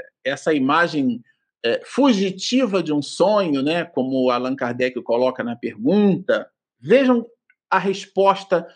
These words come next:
do espírito. Algumas vezes é uma impressão real. Algumas vezes. Então, a resposta é igual à anterior, né? Depends on. Depende bastante.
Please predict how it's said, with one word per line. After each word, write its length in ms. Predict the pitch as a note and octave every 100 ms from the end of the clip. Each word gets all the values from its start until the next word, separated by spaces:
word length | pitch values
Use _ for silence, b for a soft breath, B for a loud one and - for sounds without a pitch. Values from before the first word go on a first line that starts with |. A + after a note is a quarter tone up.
| B -
do 220 | C3+ A3+
espírito. 880 | G3 - - C3 A#2+ B2 - A2 - _ b b b _
Algumas 800 | - B3+ D4+ C4 F3 A3+ G3 D#3+
vezes 680 | C3+ B2 E3+ F#3+ F#3 G3+ - - _
é 220 | F#3 G#3
uma 220 | G3+ F3+ F3
impressão 580 | D#3+ E3 D3 - C#3+
real. 500 | C#3 B2+ A2+ G2 A2 -
Algumas 1000 | D3 C#3+ B2+ A2 B2 C3+ F3 G3 G3+ F3+
vezes. 1120 | C3 A#2+ D3 C#3+ A#2+ A#2 A2+ G#2 - - - - _ _ A2+
Então, 280 | G#2 C3+
a 60 | C#3+
resposta 880 | A#2+ A#2+ - - A#2+ C3+ E3 - F3+
é 140 | E3
igual 340 | D3+ B2+ F3+ A3
à 60 |
anterior, 560 | G#3+ G3 G3+ G3+ D3+ B2
né? 160 | B2+ B2+
Depends 640 | B2+ B2+ D#3 F3+ E3+ C3+
on. 340 | C3 A2+ G#2 G#2+ _ _
Depende 400 | A#2 A2+ C#3 D#3
bastante. 920 | C#3+ D3 E3 - C#3 A#2 G2+ - -